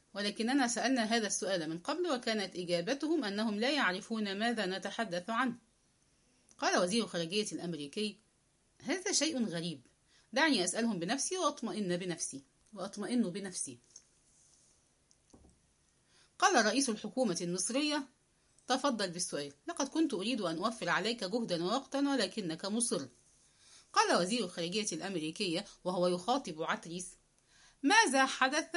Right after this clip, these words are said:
يوم اتناشر تسعة ألفين وعشرين؟" قال عتريس: "لم يحدث أي شيء." "أين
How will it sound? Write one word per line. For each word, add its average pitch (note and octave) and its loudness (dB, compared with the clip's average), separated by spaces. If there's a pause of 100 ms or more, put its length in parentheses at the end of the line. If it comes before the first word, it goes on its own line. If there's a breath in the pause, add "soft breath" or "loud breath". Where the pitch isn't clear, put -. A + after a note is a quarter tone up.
(140)
يوم G3 2
اتناشر A3 2
تسعة G#3+ 2
ألفين G3+ -2
وعشرين؟" F3 2 (1800)
قال A3+ 4
عتريس: G#3+ 0 (640)
"لم G3 -2
يحدث A3 0
أي A3 -2
شيء." - 2 (1700)
"أين G#4 4